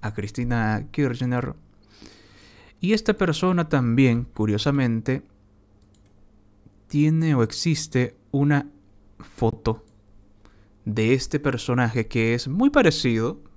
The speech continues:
bastante similar, obviamente sin la barbita, obviamente sin eso, sin ese rasgo, pero por lo menos la sospecha es de que él es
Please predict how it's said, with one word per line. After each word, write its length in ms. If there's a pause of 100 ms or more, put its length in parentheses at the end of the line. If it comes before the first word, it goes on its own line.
(140)
bastante 440
similar, 560 (1040)
obviamente 400
sin 220
la 80
barbita, 760
obviamente 400
sin 200
eso, 440 (920)
sin 220
ese 220
rasgo, 720 (920)
pero 180
por 120
lo 40
menos 220
la 80
sospecha 580
es 240
de 140
que 240
él 320 (100)
es 480